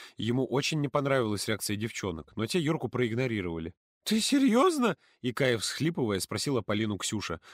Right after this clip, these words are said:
«Думаешь, думаешь, она сбрендила?» «А разве нормальный человек будет следить, а потом говорить такое?» — ответила та.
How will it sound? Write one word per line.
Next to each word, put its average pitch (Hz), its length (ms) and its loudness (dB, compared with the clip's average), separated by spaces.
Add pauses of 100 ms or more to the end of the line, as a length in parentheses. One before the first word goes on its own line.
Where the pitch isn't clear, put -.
(100)
«Думаешь, 214 440 4 (360)
думаешь, 214 340 2
она 202 260 4
сбрендила?» 151 880 2 (600)
«А 143 140 2
разве 214 260 4
нормальный 247 460 2
человек 240 400 0
будет 208 320 -2
следить, 214 480 2
а 208 60 2
потом 185 320 0
говорить 202 420 2
такое?» — 214 720 2 (280)
ответила 107 500 -2
та. 92 200 -2